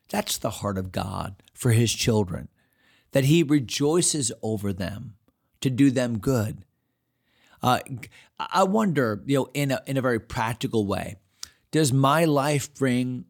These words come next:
joy to the Lord? Uh, the Bible talks about, uh,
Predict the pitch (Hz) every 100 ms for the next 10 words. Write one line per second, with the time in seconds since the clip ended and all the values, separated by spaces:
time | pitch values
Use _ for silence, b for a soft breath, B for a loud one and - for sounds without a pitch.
0 | - 107 - 107 110 120 120 131 113 107
1 | 113 120 131 - _ _ _ _ _ _
2 | _ _ _ _ _ - - - 117 110
3 | 120 120 - - 120 - 120 104 113 110
4 | 110 - 104 98